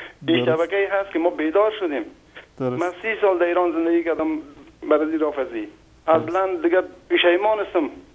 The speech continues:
Speaker 1: پشیمان از زندگی خود که اشتباه کردم، زندگی کردم.
Speaker 2: الله المستعان.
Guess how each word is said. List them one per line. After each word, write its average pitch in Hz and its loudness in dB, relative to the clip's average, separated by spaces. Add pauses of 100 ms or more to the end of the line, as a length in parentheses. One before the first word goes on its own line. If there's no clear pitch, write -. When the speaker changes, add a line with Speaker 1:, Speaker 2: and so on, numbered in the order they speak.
(140)
Speaker 1:
پشیمان 170 4
از 170 -2
زندگی 160 0
خود 185 -8
که 151 0 (200)
اشتباه 156 0
کردم، 151 -4
زندگی 131 0
کردم. 104 -4 (500)
Speaker 2:
الله 107 -4
المستعان. 98 -10